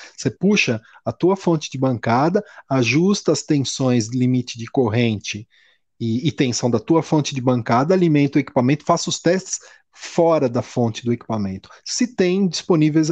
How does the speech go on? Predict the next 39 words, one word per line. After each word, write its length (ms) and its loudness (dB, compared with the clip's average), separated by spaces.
as 180 0
tensões 500 -2
desejadas. 800 -2
Tô 60 -18
falando 200 4
de 60 4
amplificador 400 0
de 80 -4
guitarra, 520 -4
tá? 120 -8
Uma 140 -4
coisa 240 -4
um 60 -6
pouco 200 -8
mais 200 -2
simples 440 -6
de 240 -8
equipamentos 480 -4
transitorizados 720 -2
baratos. 600 -4
Usar 240 0
essa 220 -2
fonte 280 -6
externa. 500 -4
E 80 2
depois, 640 0
ah, 160 4
beleza? 640 2
Aí 160 2
você 340 0
usa 260 0
as 100 -4
fontes, 460 -2
depois 320 -2
que 80 -20
fez 160 -2
o 40 -4
restauro, 460 -2
você 160 -2